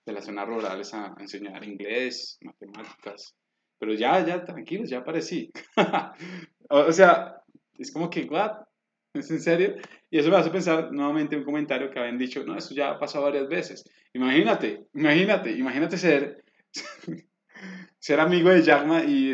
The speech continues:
y Jack Ma le decir, "No, es que me vas a aparecer un par de meses a enseñar inglés en las zonas rurales de China".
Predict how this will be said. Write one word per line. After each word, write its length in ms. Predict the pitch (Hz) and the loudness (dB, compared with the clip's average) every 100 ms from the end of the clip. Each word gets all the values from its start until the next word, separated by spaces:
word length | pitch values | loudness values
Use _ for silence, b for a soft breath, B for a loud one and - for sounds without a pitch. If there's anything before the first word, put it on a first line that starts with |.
| 127 | -4
y 140 | 143 127 | -4 0
Jack 180 | 123 123 | 0 0
Ma 120 | 139 | -2
le 60 | |
decir, 260 | 139 127 127 | -2 -4 -2
"No, 180 | 156 190 | -2 -2
es 80 | 185 | -6
que 100 | 156 | -4
me 60 | |
vas 140 | 160 160 | -4 -4
a 40 | |
aparecer 320 | 160 147 135 | -6 -8 -8
un 80 | 131 | -6
par 180 | 135 131 | -6 -4
de 80 | 143 | -4
meses 440 | 143 139 180 190 - | -4 -6 -8 -10 -12
a 440 | 113 113 107 101 - _ _ | -8 -8 -8 -12 -18 _ _
enseñar 420 | - 104 104 98 107 | -18 -16 -10 -8 -8
inglés 520 | 107 113 123 - - | -6 -4 -6 -8 -16
en 60 | 107 | -18
las 120 | 107 | -16
zonas 200 | 104 104 | -14 -8
rurales 420 | 120 110 107 101 | -6 -6 -8 -10
de 120 | 117 | -10
China". 400 | 107 113 113 156 | -10 -8 -8 -8